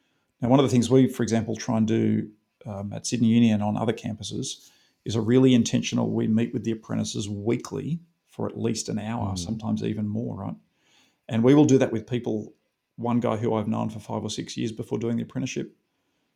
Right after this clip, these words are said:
Speaker 1: someone else who worked on my little team, he had not been through our campus ministry. We will still meet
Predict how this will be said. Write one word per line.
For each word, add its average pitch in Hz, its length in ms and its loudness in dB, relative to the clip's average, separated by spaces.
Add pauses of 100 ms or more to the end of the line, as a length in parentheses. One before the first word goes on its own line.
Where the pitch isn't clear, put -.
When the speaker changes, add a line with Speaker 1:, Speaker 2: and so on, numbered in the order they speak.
Speaker 1:
someone 117 280 2
else 110 140 -2
who 117 80 0
worked 110 240 0
on 110 140 2
my 107 120 4
little 107 240 0
team, 107 560 -2 (120)
he 110 160 -4
had 107 180 -4
not 113 200 -2
been 113 160 0
through 110 200 -4
our 107 80 -4
campus 107 360 -8
ministry. 110 540 -4 (520)
We 110 140 -2
will 107 120 -4
still 104 260 -4
meet 107 260 0